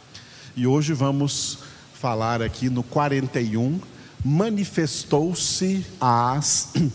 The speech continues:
<clears throat> testemunhas. Jesus ressuscitado manifestou-se às testemunhas.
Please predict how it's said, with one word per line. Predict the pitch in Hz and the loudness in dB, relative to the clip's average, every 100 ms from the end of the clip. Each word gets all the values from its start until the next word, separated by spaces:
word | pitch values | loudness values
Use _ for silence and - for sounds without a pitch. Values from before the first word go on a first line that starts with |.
| - | -6
<clears throat> | - - - | -20 -20 0
testemunhas. | 143 143 - 143 127 127 113 98 92 - | 2 2 2 2 2 2 2 0 -4 -4
Jesus | 131 123 131 123 139 | 0 2 4 2 0
ressuscitado | 139 127 131 - 143 - 127 127 151 185 - - - | 0 0 0 -2 -2 2 2 2 0 -4 -8 -12 0
manifestou-se | 135 139 151 - 151 - 127 127 127 - 147 151 - - - | 4 4 4 2 0 0 2 2 0 0 0 -2 -6 -18 -6
às | 123 123 - | -2 0 -2
testemunhas. | - 156 - - 151 123 127 120 104 92 90 - - - - | 0 0 0 0 2 4 4 2 2 -2 -4 -2 0 -2 -4